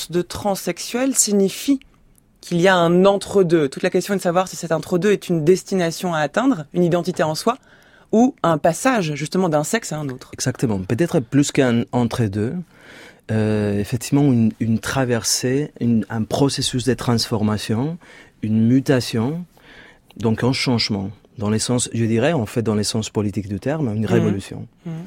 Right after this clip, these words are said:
Speaker 1: Une révolution.
Speaker 2: Une révolution, ouais. Pour moi, je, c'est comme ça que j'entends la, la transition.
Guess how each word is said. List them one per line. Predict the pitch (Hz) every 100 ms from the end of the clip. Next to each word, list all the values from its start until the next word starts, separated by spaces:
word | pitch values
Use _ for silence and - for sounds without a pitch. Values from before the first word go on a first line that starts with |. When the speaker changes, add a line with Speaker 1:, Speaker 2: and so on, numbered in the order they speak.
| 220 -
Speaker 1:
Une | 208
révolution. | 196 208 202 - 160 _ -
Speaker 2:
Une | 127
révolution, | 135 113 98 90 - - -
ouais. | - _ _ -
Pour | 101
moi, | 104 135
je, | 127 -
c'est | - 117
comme | 110 104
ça | 151
que | 131
j'entends | 107 104 117
la, | 117 104 98 98
la | 98
transition. | - 107 - 113 -